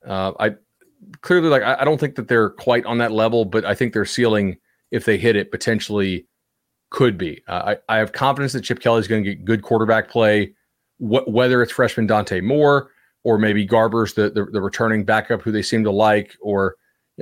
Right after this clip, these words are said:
maybe Collin Schlee looks good in the fall. I, I heard he didn't look great in the spring. And they get Carson Steele, uh, the, the running back from Ball State, who's, who's pretty fun to watch.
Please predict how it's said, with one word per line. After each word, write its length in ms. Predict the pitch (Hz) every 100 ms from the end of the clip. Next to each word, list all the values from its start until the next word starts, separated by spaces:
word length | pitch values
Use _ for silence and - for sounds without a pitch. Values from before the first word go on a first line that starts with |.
| -
maybe 440 | 107 107 117 135
Collin 320 | 135 131 131
Schlee 400 | 123 - 127 131
looks 320 | 127 123 127 -
good 240 | 127 127
in 80 | 123
the 80 | 110
fall. 360 | - 120 117
I, 180 | 117 98
I 20 |
heard 160 | 95 107
he 60 |
didn't 220 | 98 104 104
look 120 | 101
great 320 | - 104 98 _ _ _ _ -
in 140 | 107
the 80 | 95
spring. 320 | - - 127
And 80 | 113
they 40 |
get 120 | 127 -
Carson 360 | 151 156 190
Steele, 500 | 147 - 113 156 190 _ _
uh, 160 | - 110
the, 120 | 107
the 120 | 117
running 260 | 101 113 127
back 280 | 127 131 131
from 140 | 110
Ball 200 | 98 110
State, 360 | 110 113 113 -
who's, 280 | 104 98 -
who's 160 | 113
pretty 200 | - 113
fun 180 | 104 110
to 60 | 101
watch. 420 | 101 117 -